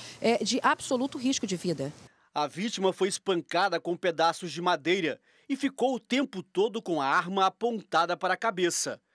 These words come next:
Speaker 2: Segundo a investigação, o rapaz foi punido porque descumpriu uma ordem do chefe do tráfico do Morro do Engenho, Felipe da Silva Gregório,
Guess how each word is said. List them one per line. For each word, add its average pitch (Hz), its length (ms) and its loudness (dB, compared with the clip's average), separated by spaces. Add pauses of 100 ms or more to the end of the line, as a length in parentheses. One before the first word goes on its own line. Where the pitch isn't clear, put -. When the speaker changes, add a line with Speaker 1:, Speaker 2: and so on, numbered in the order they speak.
(240)
Speaker 2:
Segundo 156 440 -4
a 143 40 -2
investigação, 165 800 0 (300)
o 233 60 -10
rapaz 214 420 0
foi 226 140 -2
punido 202 600 -4 (220)
porque 208 300 -2
descumpriu 190 600 -2
uma 226 200 0
ordem 196 480 0 (200)
do 262 140 -8
chefe 165 380 -2
do 147 100 -4
tráfico 190 500 0
do 190 140 -4
Morro 185 220 2
do 180 100 -8
Engenho, 170 500 0 (400)
Felipe 175 460 -4
da 175 160 4
Silva 214 320 -4
Gregório, 170 680 2